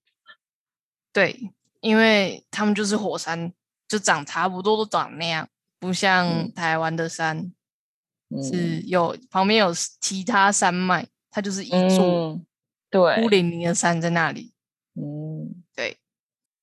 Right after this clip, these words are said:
Speaker 1: 所以它叫利，它就是被称为利尻富士。
Speaker 2: <laughs>
Speaker 1: 嗯，大家都什么都叫富士就对了。然后它其实大家最，就是讲一个会大家知道的，就是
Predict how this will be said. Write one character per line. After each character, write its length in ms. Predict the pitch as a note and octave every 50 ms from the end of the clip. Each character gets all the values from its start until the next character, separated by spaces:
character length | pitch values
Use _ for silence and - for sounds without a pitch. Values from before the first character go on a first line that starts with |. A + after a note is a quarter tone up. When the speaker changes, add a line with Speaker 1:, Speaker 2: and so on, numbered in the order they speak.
| _ _
Speaker 1:
所 120 | - E3
以 40 | -
它 160 | E3 E3 E3
叫 380 | E3+ E3 E3 D#3+ D#3+ D#3 - -
利， 320 | - - C3+ - - _ _
它 140 | - A3+ A3+
就 80 | A#3
是 100 | A3+ A3
被 140 | G#3 A3+ A3
称 260 | G3+ - G#3 F#3+ F#3
为 100 | F3+ D#3+
利 220 | D#3+ E3+ G3 G3 -
尻 300 | - - D#3+ D#3 D#3 D#3
富 240 | - - E3+ D#3 D#3
士。 320 | - - D#3 D#3+ - - _ _ _ _ _ _ _ _ _ _ _ -
Speaker 2:
<laughs> 1120 | A3 F#3+ - _ - - _ _ _ _ _ _ _ _ _ _ _ _ _ _ _ _
Speaker 1:
嗯， 200 | - D#3 C#3+ - _ _ _ _ _ _ -
大 100 | F3 F3
家 120 | E3+ E3 D#3+
都 200 | E3+ E3 E3 - _ -
什 200 | - - - F#3
么 120 | F3 F3
都 100 | F3+ G3
叫 180 | G3 G3+ G3 F#3+
富 200 | G3+ G3 F3+ E3
士 280 | - - F3 E3 D#3 C#3+
就 120 | - D#3+
对 220 | - D#3+ D3+ C#3+
了。 60 | - - _ _ _ _ _ _ _ -
然 120 | - A3 C4
后 240 | D#4 E4+ F4 F4+ - _ _ _ _ _ _ _ _ _ -
它 160 | - D4+ E4
其 180 | D#4+ - B3+ G3+
实 140 | F#3+ G3 F#3+
大 100 | A3 G#3+
家 340 | G#3+ A3 A3 A3 A3 A3 - _
最， 560 | - - - C4+ B3 A#3 G3+ F#3 F3 - - _ _ _ _ _ _
就 140 | - - B3
是 120 | B3+ A#3+ A3
讲 280 | A3+ - G#3+ F3+ E3 D#3+
一 80 | E3 D#3+
个 200 | F3 F3 F3 G#3
会 140 | G#3+ A3 G#3
大 80 | G#3+
家 280 | G3+ G3 G3 G3 G3 G3+ G3
知 180 | - F#3+ F#3
道 220 | F3 G3 F3+ E3 D#3+
的， 80 | E3
就 100 | E3+ F3
是 420 | E3+ - F3+ E3+ E3 D#3+ D#3+ -